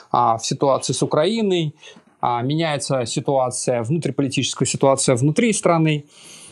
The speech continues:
А, из-за того, что,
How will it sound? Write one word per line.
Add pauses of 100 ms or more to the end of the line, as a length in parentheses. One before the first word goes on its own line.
(160)
А,
из-за
того,
что,